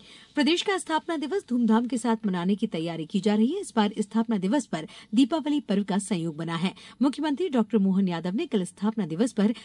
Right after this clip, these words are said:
चार दिन के कार्यक्रम के संबंध में चर्चा की। भोपाल के लाल परेड पर तीस अक्टूबर को विशिष्ट कार्यक्रम में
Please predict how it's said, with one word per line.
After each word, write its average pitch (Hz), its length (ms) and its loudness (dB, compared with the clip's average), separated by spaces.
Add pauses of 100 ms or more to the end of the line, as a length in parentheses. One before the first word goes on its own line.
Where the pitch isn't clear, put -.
(160)
चार 330 240 0
दिन 285 160 -2
के 254 120 -6
कार्यक्रम 202 380 -2
के 196 120 -2
संबंध 165 380 -4
में 156 80 -8
चर्चा 185 340 0
की। 320 180 0 (300)
भोपाल 294 320 2
के 349 120 -6
लाल 262 260 0
परेड 247 280 0
पर 175 220 -2 (240)
तीस 320 240 0
अक्टूबर 226 320 2
को 240 160 -2
विशिष्ट 190 340 -4
कार्यक्रम 220 360 2
में 226 200 4